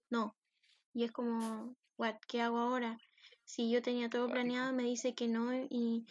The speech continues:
Speaker 1: me da las razones de que no, que yo tengo que seguir porque me la puedo, porque, porque tengo que, estoy estudiando, soy estudiante y tengo que seguir estudiando. Y igual yo creo, me imagino que a varias personas les debe pasar lo mismo, que,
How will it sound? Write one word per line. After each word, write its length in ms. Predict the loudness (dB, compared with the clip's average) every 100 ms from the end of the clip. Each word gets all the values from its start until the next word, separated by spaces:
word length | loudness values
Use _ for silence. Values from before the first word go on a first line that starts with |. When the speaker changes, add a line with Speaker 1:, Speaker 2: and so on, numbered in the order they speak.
| -20 -16 0
Speaker 1:
me 100 | 4
da 200 | 6 6
las 160 | 6 4
razones 460 | 2 2 4 4
de 140 | 4 4
que 340 | 2 2 2
no, 220 | 6 6 6
que 240 | 2 2
yo 280 | 2 4 4
tengo 200 | 6 4
que 100 | 2
seguir 340 | 2 4 4
porque 220 | 2 0
me 120 | -2 0
la 120 | 2
puedo, 320 | 2 2 0
porque, 600 | -6 -4 -2 0 0 -2 _ _ _ _ _ -20 -20 _ _ _ 0
porque 640 | 0 2 2 4 2 0 2
tengo 280 | 6 8 6
que, 340 | 2 2 2
estoy 320 | -2 4 6
estudiando, 440 | 6 6 6 6 6
soy 160 | 6
estudiante 440 | 6 6 6 6 4
y 80 |
tengo 180 | 4 4
que 80 | 4
seguir 200 | 4 4
estudiando. 560 | 4 4 2 0 -2 -8 _ _ _ _ _ _ -2
Y 200 | 2 4
igual 460 | 4 4 4 0 -2 2
yo 160 | 2
creo, 320 | 6 8 8 6
me 120 | 2
imagino 460 | 0 0 4 4
que 100 | 4
a 60 | 2
varias 200 | 2 2
personas 380 | -2 2 2 4
les 100 | 6
debe 180 | 6 4
pasar 280 | 2 0
lo 80 | 6
mismo, 240 | 8 10 8
que, 320 | 6 0